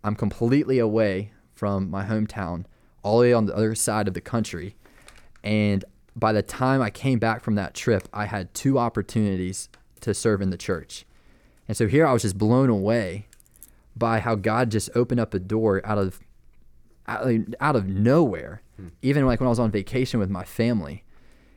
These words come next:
Speaker 1: And so I s-, I, I remember just saying, "All right, God, here are these two doors," and I talked to both people. And I just had a peace, a very, very strong peace towards this one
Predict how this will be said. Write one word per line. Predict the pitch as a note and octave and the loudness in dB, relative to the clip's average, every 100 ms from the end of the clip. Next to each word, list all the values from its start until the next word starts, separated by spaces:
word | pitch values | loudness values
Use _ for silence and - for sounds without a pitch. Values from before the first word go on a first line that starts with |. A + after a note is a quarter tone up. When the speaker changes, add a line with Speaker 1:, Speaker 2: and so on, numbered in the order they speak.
| _ - | _ -4
Speaker 1:
And | A2+ G#2+ G#2 G2 - _ _ | 0 2 2 0 -4 _ _
so | - - A#2+ A2+ G#2 - - - - - - - - - | -8 2 4 4 2 -8 -20 -20 -20 -20 -20 -20 -20 -6
I | B2 | -2
s-, | B2 - - | -2 -2 -2
I, | A#2+ A2+ - | 0 0 0
I | A#2+ | 2
remember | A#2+ A2+ B2+ C3 B2 - - - - - _ _ - | 4 6 6 6 4 0 -16 -20 -20 -20 _ _ -8
just | A2 | -2
saying, | G#2 | 0
"All | B2 | 2
right, | A2+ | 2
God, | A#2+ B2 A2 - - | 2 2 0 -6 -4
here | A#2 | -2
are | |
these | A2+ - | -2 0
two | B2+ | 0
doors," | A#2 A2+ A#2+ A#2 - - - | 2 4 4 2 -10 -14 -4
and | G#2 G2+ G2+ - _ - | -2 0 -2 -6 _ -18
I | |
talked | - A#2 - | -8 -8 -4
to | A#2 | -2
both | A2+ A2+ | 2 0
people. | - A#2+ C#3+ D3+ - - _ _ _ - | 0 -4 -2 -2 -4 -16 _ _ _ -2
And | A2+ G#2+ A2 | 2 2 2
I | G#2 | 0
just | A2+ | -2
had | C3 A#2 | 0 0
a | |
peace, | F#2+ - B2+ A2+ - | 0 -2 0 0 -2
a | G#2 | -6
very, | G2 A#2+ C3 B2+ | 2 4 6 6
very | A#2+ | 2
strong | A2 B2 A2 | 2 0 -2
peace | - A2+ - | 0 -2 -2
towards | - A2 G2 | -2 0 0
this | G2+ - | -2 -4
one | G2+ G2+ G2 F#2+ | -2 0 0 -2